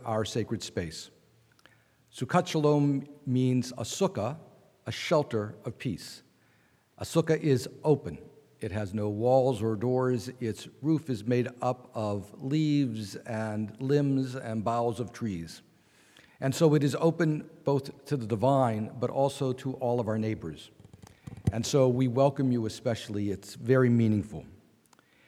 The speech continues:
I thought I would speak just a bit about those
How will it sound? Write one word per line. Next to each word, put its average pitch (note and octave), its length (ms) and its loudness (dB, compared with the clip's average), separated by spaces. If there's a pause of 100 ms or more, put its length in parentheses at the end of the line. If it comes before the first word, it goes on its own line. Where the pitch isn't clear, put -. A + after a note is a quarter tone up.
(600)
I E3 80 6
thought A3 400 6
I E3 160 6
would D#3+ 320 4
speak F#3 460 0
just - 320 0
a D#3 40 0
bit A2 380 0 (480)
about D3+ 400 6
those F#3 400 4